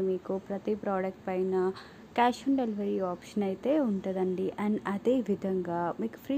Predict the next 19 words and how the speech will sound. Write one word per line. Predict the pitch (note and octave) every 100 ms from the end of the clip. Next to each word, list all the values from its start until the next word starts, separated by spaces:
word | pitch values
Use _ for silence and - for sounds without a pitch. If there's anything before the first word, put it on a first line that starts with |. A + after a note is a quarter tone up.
| C#4+
షిప్పింగ్ | - A3 G#3 G#3
అనే | G3 G3 -
ఆప్షన్ | F3+ - G3 F#3+ F3+
కూడా | F3 A3+ C#4+ A3
ఉంది. | F3 F3 - - G3
అంటే | G3 G#3 D#4+ - - - - - C#4+
మీ | C#4 -
ప్రోడక్ట్ | B3+ A#3+ B3 C#4 - - A3
మీ | G#3+ G3+
దగ్గరికి | G#3 G#3 G#3+ -
వచ్చిన | E3+ - F#3+ F#3+
తర్వాతనే | F#3+ F#3+ F#3+ F#3 F#3+ A#3 E4+ C#4+
మీరు | A#3+ A3
అమౌంట్ | G#3+ A3+ G#3+ G#3
అనేది | F#3+ F3+ F3 E4 -
పే | A#3+ G#3+
చేయవచ్చు | G#3+ G3 F3+ - F#3
అనమాట. | F3+ F3 E3+ F3+ F3
దానివల్ల | G3+ G3+ G3 F#3+ F#3+